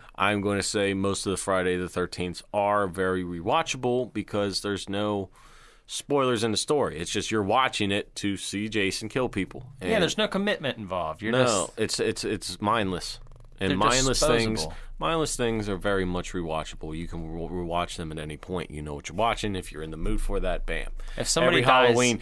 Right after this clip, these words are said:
Speaker 1: every Halloween comes around, you gotta watch at least something with Jason in it at least once,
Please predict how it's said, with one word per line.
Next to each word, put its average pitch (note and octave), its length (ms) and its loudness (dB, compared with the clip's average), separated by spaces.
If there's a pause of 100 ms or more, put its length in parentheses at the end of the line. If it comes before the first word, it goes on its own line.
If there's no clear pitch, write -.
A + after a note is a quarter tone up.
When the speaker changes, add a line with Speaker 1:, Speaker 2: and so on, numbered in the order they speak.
(140)
Speaker 1:
every F#3+ 320 2
Halloween D3+ 580 4
comes B2 320 2
around, A2 380 4
you G#2+ 80 0
gotta A#2+ 220 4
watch A2 340 2
at G#2+ 80 -2
least A2 200 0
something A2 300 0
with G#2 120 -4
Jason F#2 420 -2
in F#2 100 -4
it F2 100 -4
at F2 120 -8
least F#2 240 -6
once, D#2+ 400 -8